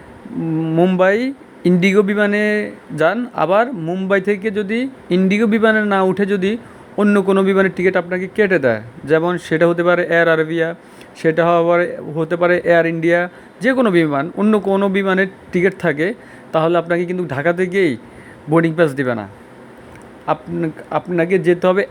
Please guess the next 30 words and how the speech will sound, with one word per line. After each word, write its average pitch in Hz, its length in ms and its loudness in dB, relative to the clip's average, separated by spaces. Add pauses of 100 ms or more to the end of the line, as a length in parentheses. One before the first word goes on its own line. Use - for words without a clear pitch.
একই 185 300 -2
কোম্পানির 202 500 -2
বিমানে, 160 400 -2 (1400)
আপনি 151 220 0
যে 156 300 2
জায়গায় 165 280 0
ট্রানজিট 160 340 -2
করেন 156 220 2
না 143 140 -2
কেন। 131 180 -2 (280)
আপনি 147 240 -4
যদি 156 240 -2
এমিরেটসেও 151 520 0
যান, 185 260 0 (420)
তাহলে 147 280 2
আপনাকে 160 520 0 (140)
ঢাকা 135 220 -2
থেকে 160 260 0
এমিরেটসে 156 540 0
যেতে 160 240 -4
হবে 165 320 2 (680)
দুবাই, 160 360 2 (360)
দুবাই 160 220 4
থেকে 190 440 -2
আবার 180 280 2
এমিরেটস 180 480 0 (200)
কোম্পানির 170 420 0
বিমানেই 165 460 -2
যেতে 180 220 -2
হবে 170 320 -2